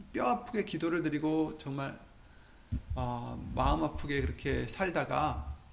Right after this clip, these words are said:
기도를 드렸는데, 그리고서 어떻게 했습니까?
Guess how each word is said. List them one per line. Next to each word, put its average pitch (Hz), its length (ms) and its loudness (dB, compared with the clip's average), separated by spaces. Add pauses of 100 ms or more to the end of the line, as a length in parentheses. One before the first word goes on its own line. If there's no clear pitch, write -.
기도를 165 380 4
드렸는데, 127 720 0
그리고서 196 340 4
어떻게 131 200 0
했습니까? 120 500 0